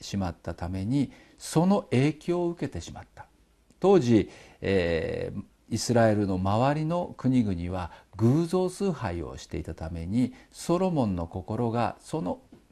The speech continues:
妻の偶像崇拝の影響を受けて、えー、神様から離れてしまったということを例に挙げて、えー、注意をしています。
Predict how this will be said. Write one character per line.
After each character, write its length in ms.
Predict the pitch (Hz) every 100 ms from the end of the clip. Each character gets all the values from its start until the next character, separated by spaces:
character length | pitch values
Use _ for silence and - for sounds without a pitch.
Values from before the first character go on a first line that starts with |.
| _
妻 340 | - 202 180
の 180 | 101 80 - _ _ _
偶 200 | 104 120
像 200 | 135 139
崇 220 | - 156
拝 240 | 131 123
の 120 | 131 147
影 280 | 113 123
響 180 | 127 143
を 20 | 151
受 180 | 135
け 60 | 120
て、 340 | - 151 135 - - - -
え 220 | - 76
ー、 60 | -
神 220 | 170 220
様 260 | - 135 95
か 160 | 90
ら 80 | 80
離 440 | - - 117 151
れ 120 | 269 277
て 140 | 123
し 160 | - 90
ま 120 | 78
っ 40 | -
た 180 | - - _ _
と 120 | 160
い 100 | 190
う 40 | 202
こ 140 | 185
と 200 | 185 240
を 80 | 226
例 220 | 143 139
に 140 | 107
挙 160 | 90 85
げ 40 |
て、 320 | 85 - 127 127 - -
え 140 | - 78
ー、 40 |
注 320 | - - 90
意 160 | 78 78
を 200 | 101 - -
し 100 | -
て 160 | - 73
い 80 | 69
ま 120 | -
す。 200 | -